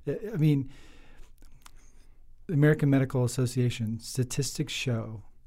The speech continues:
that eighty to eighty-five percent of our physical issues that we,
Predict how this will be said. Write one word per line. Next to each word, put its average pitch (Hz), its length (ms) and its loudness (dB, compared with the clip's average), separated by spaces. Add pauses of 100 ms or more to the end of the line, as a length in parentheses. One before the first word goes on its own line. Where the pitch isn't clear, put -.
that 117 240 -2
eighty 131 380 0
to 135 140 -4
eighty-five 127 500 0
percent 127 300 4
of 113 80 2
our 107 100 0
physical 156 720 4
issues 113 600 2
that 117 180 -4
we, 131 340 4